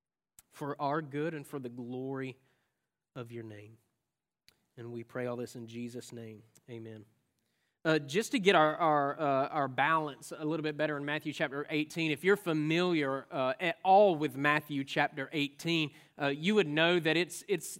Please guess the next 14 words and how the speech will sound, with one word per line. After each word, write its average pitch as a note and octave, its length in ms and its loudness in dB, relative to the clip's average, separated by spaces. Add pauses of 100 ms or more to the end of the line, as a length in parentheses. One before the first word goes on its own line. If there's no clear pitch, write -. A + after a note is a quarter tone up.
(100)
uh, E3 200 2
primarily F#3+ 580 4
the D3 140 -4
place F3+ 480 0
where D#3+ 240 0
Jesus E3 760 0 (300)
begins E3 380 2
to D#3 120 -8
teach, - 640 -6
uh, D3+ 280 2 (640)
uh, D3+ 220 6
about F3+ 280 6
church - 280 4
discipline D#3+ 720 4